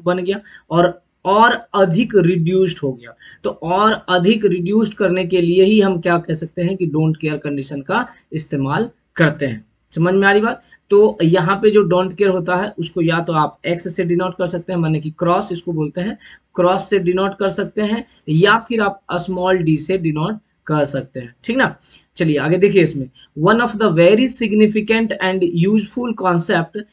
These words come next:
in simplifying the output expression using K map is the concept of a don't care। तो don't care जो होता है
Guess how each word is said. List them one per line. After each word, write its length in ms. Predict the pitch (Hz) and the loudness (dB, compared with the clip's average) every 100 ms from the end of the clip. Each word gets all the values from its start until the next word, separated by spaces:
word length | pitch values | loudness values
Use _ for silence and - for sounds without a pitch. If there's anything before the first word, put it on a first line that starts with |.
| _ _ - | _ _ 0
in 240 | 208 196 190 - | 2 2 -2 -14
simplifying 800 | - 214 208 208 208 202 202 226 | -4 -2 -2 -2 0 2 2 2
the 120 | 208 214 - | 0 -2 0
output 400 | 190 208 226 214 180 | 0 -2 -6 -2 -4
expression 600 | - - 196 196 170 160 - _ 170 | -4 0 2 2 -2 -4 -6 _ -4
using 340 | 185 190 196 190 | -2 0 -2 4
K 100 | 214 | 4
map 300 | 214 165 160 - - | 4 0 0 -4 -2
is 180 | 196 185 | -2 0
the 100 | 185 170 | -2 -2
concept 540 | 170 170 202 190 180 | -2 -2 -4 -4 -4
of 160 | 156 165 | -4 -4
a 40 | |
don't 260 | 139 147 139 | -2 -4 -6
care। 260 | - 120 - _ _ | -10 -16 -16 _ _
तो 80 | 170 | -8
don't 520 | 147 139 208 240 220 | -2 2 4 2 0
care 180 | 226 226 | 0 0
जो 160 | 208 208 | 2 0
होता 280 | 202 208 | 0 0
है 260 | 170 139 156 | 0 -2 -8